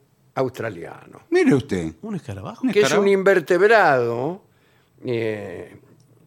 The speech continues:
Speaker 1: y está considerado el insecto más rápido del mundo porque puede desplazarse a nueve kilómetros por hora.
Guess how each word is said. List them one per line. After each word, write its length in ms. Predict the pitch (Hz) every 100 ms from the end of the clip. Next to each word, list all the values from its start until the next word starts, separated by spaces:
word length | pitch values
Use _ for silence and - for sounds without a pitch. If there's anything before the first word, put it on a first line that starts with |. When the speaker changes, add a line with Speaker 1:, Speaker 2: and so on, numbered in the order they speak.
| -
Speaker 1:
y 300 | 147 143 143
está 300 | 143 - 220
considerado 560 | 208 165 156 170 208
el 80 | 185
insecto 680 | 147 139 - 247 - - 127
más 180 | 135 147
rápido 380 | 147 147 147 120
del 160 | 120
mundo 680 | 147 127 87 85 82 95 110 - _ _ - - _ _ _
porque 320 | 185 175 180
puede 680 | 175 - 294 262 240 226 220
desplazarse 800 | 190 208 - 202 185 233 220 185
a 60 | 190
nueve 380 | 208 247 233 175
kilómetros 500 | 151 170 175 143 139
por 160 | 127 110
hora. 280 | 92 87